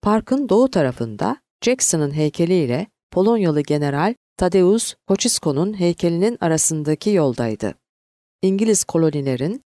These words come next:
İngiltere'den kurtulmasına yardım etmiş olan general ile aynı ülkenin liderinin bu heykele bakan bir yerde kalıyor olması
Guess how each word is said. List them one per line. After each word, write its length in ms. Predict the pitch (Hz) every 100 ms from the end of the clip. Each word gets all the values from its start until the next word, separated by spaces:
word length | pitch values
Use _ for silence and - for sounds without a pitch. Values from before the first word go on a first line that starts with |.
| _ -
İngiltere'den 680 | 185 196 190 226 170 160
kurtulmasına 680 | 160 165 - 170 165 - 175
yardım 400 | 165 165 160 180
etmiş 340 | 165 - 202 -
olan 300 | 147 139 135
general 440 | 156 170 190 196
ile 280 | 127 123 180 - _ _ _ -
aynı 260 | 214 294 285
ülkenin 520 | 196 165 165 165 170
liderinin 600 | 151 151 139 131 170 254 _ 262
bu 100 | 226
heykele 420 | 196 190 190 170
bakan 380 | 165 220 226 165
bir 120 | 143
yerde 300 | 139 135 135
kalıyor 400 | - 156 190 175
olması 580 | 131 123 123 - 285